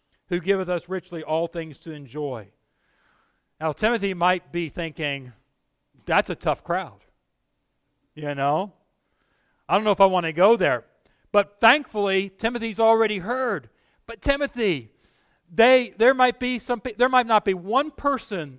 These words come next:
that starts tithing in your congregation as a result of you getting up and giving some great messages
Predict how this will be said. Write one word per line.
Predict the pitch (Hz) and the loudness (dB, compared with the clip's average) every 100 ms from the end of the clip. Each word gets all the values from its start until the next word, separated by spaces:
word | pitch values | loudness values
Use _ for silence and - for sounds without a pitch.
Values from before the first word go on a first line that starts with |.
| _ _ | _ _
that | - | -8
starts | - 214 214 - | 0 0 -2 -20
tithing | - - 240 240 190 180 | -12 0 0 0 -2 -6
in | 180 | -6
your | 175 170 | -6 -4
congregation | 196 190 180 170 185 - 156 | -2 -2 -2 -4 -4 -6 -12
as | 139 | -12
a | |
result | 151 135 175 160 | -12 -4 -4 -4
of | |
you | 143 | -8
getting | 180 180 170 | -6 -4 0
up | 170 165 | 0 0
and | 143 | -8
giving | 175 175 | -8 -8
some | 165 156 135 | -10 -12 -12
great | 147 175 196 165 | -8 -4 -4 -4
messages | 170 165 147 127 131 | -6 -6 -10 -14 -14